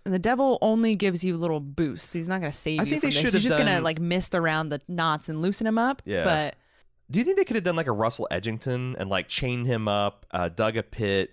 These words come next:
Speaker 2: uh, and poured, like, a s-, uh, a swimming pool's full, uh,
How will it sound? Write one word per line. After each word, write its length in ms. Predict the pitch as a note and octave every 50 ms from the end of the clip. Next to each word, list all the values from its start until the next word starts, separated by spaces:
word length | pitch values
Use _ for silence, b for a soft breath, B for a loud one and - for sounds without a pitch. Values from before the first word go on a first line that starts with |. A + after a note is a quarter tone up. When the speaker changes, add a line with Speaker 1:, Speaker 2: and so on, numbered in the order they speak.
| _ _
Speaker 2:
uh, 360 | - F#2 F2 E2+ E2 E2+ E2+ -
and 160 | F2 F2+ E2+
poured, 300 | - - A2 G#2+ G#2 F#2
like, 160 | G2+ F#2+ -
a 40 | F2+
s-, 220 | E2 - - - - -
uh, 220 | F2 E2 E2 - -
a 40 |
swimming 320 | - - - A#2+ A2 A2 G#2
pool's 300 | - - G#2 G2+ G2 -
full, 220 | - G#2 G2+ - -
uh, 140 | F#2+ E2+